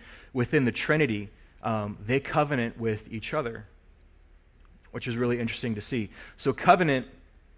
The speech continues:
is important to God, but with, with the Adamic covenant, uh, Adam was required to obey God, this is the works, in order to secure God's blessing. And what was he required to do?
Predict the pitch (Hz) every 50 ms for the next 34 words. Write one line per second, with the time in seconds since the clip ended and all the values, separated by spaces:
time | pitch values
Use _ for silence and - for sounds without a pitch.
0 | _ - - - - - 135 147 156 160 139 135 - 143 135 127 - - 143 135
1 | 127 98 110 110 - - - - - - - - - - - - 139 123 120 113
2 | 117 117 120 117 107 104 101 110 117 117 - - - - - - - - 139 139
3 | 139 139 - - 143 147 143 - 156 135 135 135 151 156 165 170 156 - - 160
4 | 147 139 127 110 104 107 - - - - - 113 107 107 - - 135 139 160 185
5 | 180 165 156 131 135 127 - - - 156 160 170 180 180 160 - - 151 147 139
6 | 131 120 110 135 143 151 165 139 120 110 101 101 101 98 101 104 104 - 135 131
7 | 127 131 151 147 135 117 110 107 104 - - 123 123 92 120 123 120 117 - -
8 | 120 - - 131 - - - 120 117 113 110 113 110 104 104 101 123 127 123 -
9 | - 107 110 110 - - - - - 143 143 135 151 160 170 143 - 165 160 160
10 | 156 - 151 143 143 139 135 123 135 123 117 143 139 107 92